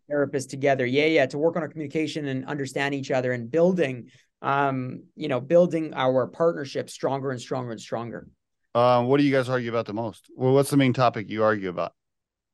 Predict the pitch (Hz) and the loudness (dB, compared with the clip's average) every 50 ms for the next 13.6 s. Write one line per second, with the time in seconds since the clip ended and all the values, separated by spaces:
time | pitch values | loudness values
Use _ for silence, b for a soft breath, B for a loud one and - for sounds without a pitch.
0 | _ _ - - 175 175 - - - 254 262 254 - 226 220 214 - 233 220 190 | _ _ -4 -4 -4 -4 -4 -6 0 0 0 2 2 -2 -2 0 0 0 0 0
1 | 185 190 180 185 180 180 170 151 135 - - _ _ - 190 190 185 185 180 170 | 0 -2 -4 -2 0 0 2 2 0 -2 -8 _ _ -2 -2 0 0 0 0 2
2 | 170 170 160 160 160 147 131 - 120 123 131 135 110 92 92 - - - 127 - | 2 2 2 2 0 -2 -4 -4 -4 -6 -6 -6 -8 -8 -10 -12 -14 -16 -14 -10
3 | 160 170 185 190 185 165 165 - - 180 - 147 135 175 165 147 127 131 - - | -6 -2 0 0 2 2 2 0 0 -2 -6 -4 -2 0 0 0 0 -2 -4 -16
4 | - 139 151 160 156 165 160 156 143 160 147 139 131 131 135 147 156 160 160 160 | -14 -10 -8 -6 -4 -2 -4 -2 -4 -2 -4 -2 0 0 0 0 0 -2 -2 -2
5 | 151 135 131 127 127 135 135 139 135 131 120 117 113 117 127 135 135 135 131 127 | -4 -6 -6 -6 -4 -4 -4 0 0 0 2 2 0 0 0 -2 -2 -2 -4 -4
6 | 123 - - 147 156 156 156 135 139 143 131 131 131 123 127 123 120 117 120 127 | -4 -6 -6 -4 -4 -6 -6 -6 -4 0 0 2 0 0 -2 -8 -8 -8 -4 -2
7 | 139 143 135 131 127 123 - - - 113 117 123 139 147 143 131 120 117 117 110 | -2 -2 -2 -2 -6 -8 -8 -10 -8 -6 -4 -2 0 -2 -2 -2 -4 -8 -10 -10
8 | 110 107 - - - 123 120 120 117 110 117 127 120 123 123 127 - - 143 123 | -14 -16 -16 -6 -4 -4 -2 -2 -4 -6 -4 -2 0 0 -2 -2 -4 -10 -10 -10
9 | 113 - - - 156 143 135 123 123 123 123 120 113 - 113 113 113 120 117 117 | -10 -12 -10 -10 -10 -8 -6 -8 -8 -6 -8 -8 -8 -6 -4 -4 -4 -4 -4 -4
10 | 113 110 113 110 117 120 - - 143 131 123 120 117 117 113 113 113 113 - - | -4 -4 -4 -4 -4 -6 -6 -8 -6 -6 -6 -8 -8 -10 -10 -8 -8 -8 -8 -6
11 | 127 120 - - 147 139 135 - - 123 117 117 117 117 110 113 110 120 120 110 | -6 -6 -4 -4 -6 -8 -8 -6 -6 -2 -2 -2 -2 -4 -6 -6 -6 -8 -6 -8
12 | 117 113 _ - 143 135 127 127 113 107 101 120 127 127 127 127 127 113 101 - | -10 -12 _ -10 -8 -4 -2 -2 -2 -2 -2 -4 -6 -6 -6 -4 -6 -6 -6 -8
13 | _ - - 120 123 123 120 117 113 110 95 | _ -14 -10 -6 -6 -4 -4 -6 -8 -10 -12